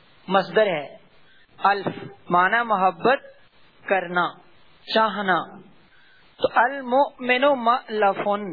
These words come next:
مألف ظرف کا صیغہ ہے، ظرف کا معنی ہوتا ہے جگہ۔ تو کہتے ہیں مومن محبت کی جگہ ہے، مألف محبت کی جگہ۔ ولا خیر،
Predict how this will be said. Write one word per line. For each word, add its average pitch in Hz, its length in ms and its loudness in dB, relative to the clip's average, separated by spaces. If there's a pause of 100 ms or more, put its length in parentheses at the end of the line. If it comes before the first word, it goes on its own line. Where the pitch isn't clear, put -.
(280)
مألف 233 760 2
ظرف - 520 -2
کا 269 120 0
صیغہ 226 300 0
ہے، 254 220 2
ظرف 226 340 -2
کا 254 120 0
معنی 220 300 2
ہوتا 240 320 0
ہے 247 80 0
جگہ۔ 180 440 0 (760)
تو 233 80 -8
کہتے 226 400 4
ہیں 285 120 4
مومن 254 720 2
محبت 226 560 0
کی 294 280 -6
جگہ 220 480 0
ہے، 151 180 -10 (200)
مألف 226 680 2 (300)
محبت 185 560 2
کی 208 280 -6
جگہ۔ 170 300 0 (920)
ولا 202 360 0
خیر، 240 580 0